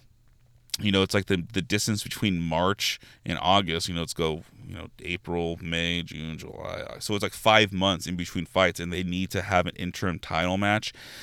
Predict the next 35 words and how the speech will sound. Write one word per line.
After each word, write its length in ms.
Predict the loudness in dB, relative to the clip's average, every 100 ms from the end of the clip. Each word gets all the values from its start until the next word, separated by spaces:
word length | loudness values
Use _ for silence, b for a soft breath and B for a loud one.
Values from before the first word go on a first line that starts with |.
| B 0
It 140 | 2
makes 340 | 4 2 0
no 380 | -2 2 6 6
sense. 680 | 6 2 0 -2 -4 -4 -4 B B B -6
You 80 | -2
know, 100 | 0
Dana 320 | 2 4 4
White, 460 | 6 8 8 4 -2 -8 -8 -10 _ -20 _ -18 -16
he's, 440 | -16 -10 0 0 0
I 140 | 0 0
think 200 | 0 0
he's 360 | 0 -2 -6 -8 -20 -20 -20 -20 _
an 100 | -2
excellent 480 | 2 2 2 0 2
businessman. 800 | 2 2 -2 -4 -4 -2 -4 -6
There's 220 | -4 -4 0
no 280 | 2 4
denying 560 | 2 0 2 2 4 2
that 140 | -2
he 120 | -2 -2
knows 320 | 0 0 0
what 100 | -4
he's 160 | -4
doing, 360 | -4 -2 0 0
and 80 | -2
especially 400 | -2 -2 0 -2
he 80 | 0
knows 220 | 0 0
what 60 |
he's 140 | -4 -6
doing 380 | -4 -2 0 0
when 100 | -2
it 80 |
comes 300 | -2 -4 -2
to 340 | -4 -4 -4